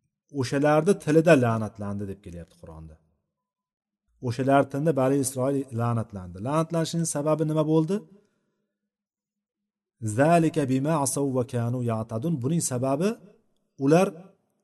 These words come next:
isyonkor bo'ldilar va tajovuzkor, ya'ni isyon qildilar. Asaw deganimiz isyon qildilar,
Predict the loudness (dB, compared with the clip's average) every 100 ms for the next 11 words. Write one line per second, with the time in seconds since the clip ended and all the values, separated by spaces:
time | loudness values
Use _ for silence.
0 | -2 0 0 0 -2 2 2 2 -4 -8
1 | -14 -20 _ _ _ _ _ _ _ _
2 | -6 -4 -2 0 0 0 -4 -2 -2 -4
3 | -6 -10 -18 -4 -2 0 -2 -4 -4 -2
4 | -2 -4 -12 -12 -4 0 4 2 2 -12
5 | -20 _ -6 -2 -2 -4 -6 -8 -12 _
6 | _ _ _ _ _ _ 0 0 0 -2
7 | -4 -6 -4 -6